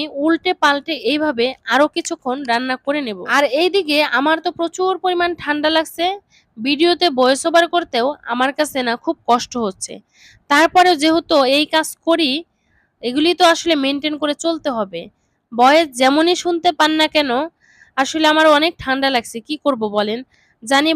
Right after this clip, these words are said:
ভয়েসটা আসলে তেমন ভালো লাগবে না, তারপরেও একটু শুনে নেবেন। এখন তো আসলে অসুস্থ হলে তো আসলে কিছু করার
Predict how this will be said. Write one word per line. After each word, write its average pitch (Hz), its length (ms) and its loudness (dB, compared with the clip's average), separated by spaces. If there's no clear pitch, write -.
ভয়েসটা 269 420 2
আসলে 294 260 0
তেমন 294 360 -2
ভালো 247 260 -4
লাগবে 240 340 -4
না, 220 140 -4
তারপরেও 320 460 2
একটু 269 260 -6
শুনে 339 340 -2
নেবেন। 202 340 -4
এখন 294 300 2
তো 339 100 2
আসলে 320 300 2
অসুস্থ 277 440 0
হলে 269 280 0
তো 277 120 -6
আসলে 269 280 -4
কিছু 269 260 -14
করার 311 300 2